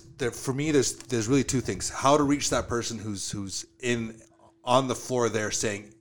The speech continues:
"It will get better." And there are examples, and there are some, you know, some of the best examples I have are sitting around this table.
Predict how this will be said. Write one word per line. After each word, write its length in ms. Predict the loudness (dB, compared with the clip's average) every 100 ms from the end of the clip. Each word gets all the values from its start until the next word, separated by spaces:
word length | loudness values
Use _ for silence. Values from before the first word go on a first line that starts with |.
| _
"It 220 | -4 -4 2
will 260 | 4 6
get 200 | 4 0
better." 440 | -4 -2 -4 -6 -20 _ _
And 120 | 0
there 100 | 6
are 180 | 6 6
examples, 500 | 2 -2 -2 -4 -6
and 60 |
there 120 | -8 -10
are 60 | -14 _
some, 220 | -10 -10 -10
you 120 | -8
know, 80 | -6
some 180 | -4 -4
of 80 |
the 80 | -4
best 240 | -2 -2 -2
examples 420 | -2 -4 -4 -4
I 40 |
have 160 | -4 -2
are 80 | -4
sitting 260 | -4 -4
around 180 | -6 -6
this 140 | -8
table. 340 | -6 -6 -6